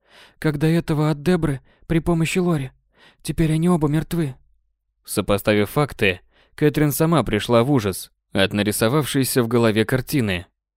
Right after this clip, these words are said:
Не усложняй, Кэт. Тёрнер не супермозг, а самый обыкновенный псих. Разблокировав железную махину,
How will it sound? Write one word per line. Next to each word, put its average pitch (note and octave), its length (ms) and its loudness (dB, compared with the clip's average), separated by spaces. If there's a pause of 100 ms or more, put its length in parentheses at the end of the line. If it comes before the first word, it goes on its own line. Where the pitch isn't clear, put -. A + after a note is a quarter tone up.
(260)
Не G#2+ 160 -6
усложняй, G#2+ 520 -4
Кэт. F#2+ 380 -6 (300)
Тёрнер A2 420 -2
не A2 100 -4
супермозг, G2+ 680 -4 (200)
а A2 140 -6
самый G#2+ 300 -2
обыкновенный G#2+ 580 -4
псих. - 420 -6 (1120)
Разблокировав A2 760 2
железную A#2 420 2
махину, A2+ 560 -2